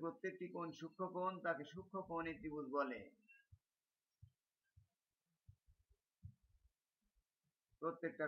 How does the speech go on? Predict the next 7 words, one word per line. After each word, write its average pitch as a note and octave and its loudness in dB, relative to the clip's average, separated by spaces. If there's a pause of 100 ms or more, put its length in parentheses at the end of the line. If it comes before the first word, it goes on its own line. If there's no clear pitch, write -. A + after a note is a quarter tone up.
কোণ F3 2 (100)
নব্বই D3 4
ডিগ্রির D#3 0
চেয়ে C#3 -2
ছোট, C#3 -2 (1700)
সূক্ষ্ম E3+ -8 (140)
কোণী C3 0